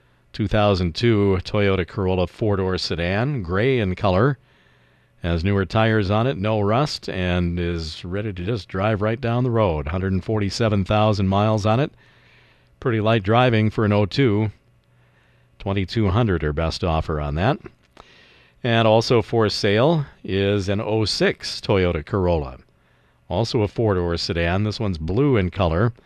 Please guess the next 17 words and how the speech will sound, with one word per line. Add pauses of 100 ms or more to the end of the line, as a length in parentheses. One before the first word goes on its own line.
(600)
It
also
has
newer
tires (680)
and
only
ninety-five
thousand
actual
on
it. (1700)
Forty-two
hundred
are
best
offer